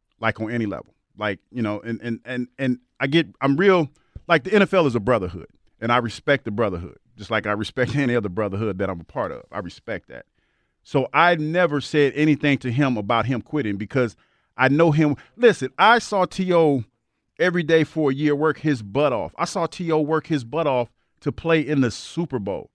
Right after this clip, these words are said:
So why would I say anything about him quitting on the team? Now, him wearing a Michael Irvin jersey, which I, I, I assumed that he forgot that he did, was the catalyst for all of this. This is what the, this is, this was the straw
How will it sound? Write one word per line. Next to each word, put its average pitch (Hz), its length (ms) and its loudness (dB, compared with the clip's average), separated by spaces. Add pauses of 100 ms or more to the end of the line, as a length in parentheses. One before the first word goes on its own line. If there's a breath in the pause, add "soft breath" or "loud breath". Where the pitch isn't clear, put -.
(360)
So - 200 -4
why 156 320 4
would 220 180 4
I 190 140 4
say 180 460 0
anything 156 480 2
about 127 300 0
him 131 200 0
quitting 151 420 0
on 127 140 -2
the 104 80 -4
team? 113 340 -8 (240)
Now, 190 300 -2 (220)
him 196 240 0
wearing 175 160 6
a 147 40 4
Michael 151 320 2
Irvin 208 240 4
jersey, 135 280 4
which 107 260 -2
I, 110 160 0
I, 107 380 0
I 101 60 -2 (120)
assumed 135 440 0
that 101 140 -2
he 143 140 -2
forgot 110 380 -4
that 110 100 -4
he 117 180 -4
did, 131 420 0 (360)
was 139 160 4
the 131 100 -2
catalyst 143 540 -4
for 110 140 -18
all 127 240 0
of 92 100 -6
this. - 300 -20 (400)
This 180 200 4
is 185 220 -4
what 175 220 0
the, 143 180 -2 (240 soft breath)
this 214 220 0
is, 214 160 -2
this 220 320 2
was 214 220 4
the 156 120 -2
straw 143 600 0